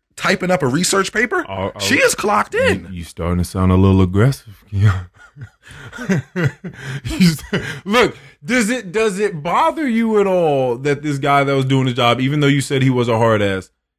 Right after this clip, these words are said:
Speaker 2: clearly was trying to get the stuff done? How do you feel stepping into those shoes? Do you feel like maybe you don't have the wiggle room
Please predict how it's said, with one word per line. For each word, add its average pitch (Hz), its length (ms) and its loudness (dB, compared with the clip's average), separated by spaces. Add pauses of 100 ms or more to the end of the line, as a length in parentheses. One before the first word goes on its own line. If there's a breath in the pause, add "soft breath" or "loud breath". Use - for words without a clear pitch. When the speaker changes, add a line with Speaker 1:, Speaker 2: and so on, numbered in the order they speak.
(480)
Speaker 2:
clearly 143 480 0
was 127 200 -2
trying 131 340 2
to 131 60 4
get 120 380 -4
the 120 60 -8
stuff 113 380 -4
done? 120 380 0
How 202 220 -2
do 311 100 0
you 220 180 2
feel 202 240 -4
stepping 175 400 -2
into 160 140 0
those 147 200 2
shoes? 160 200 -2
Do 131 120 2
you 135 140 6
feel 233 420 -2
like 277 260 0
maybe 247 840 2
you 233 320 2
don't 214 280 0
have 185 360 -2
the 180 100 -2
wiggle 170 360 0
room 165 440 -2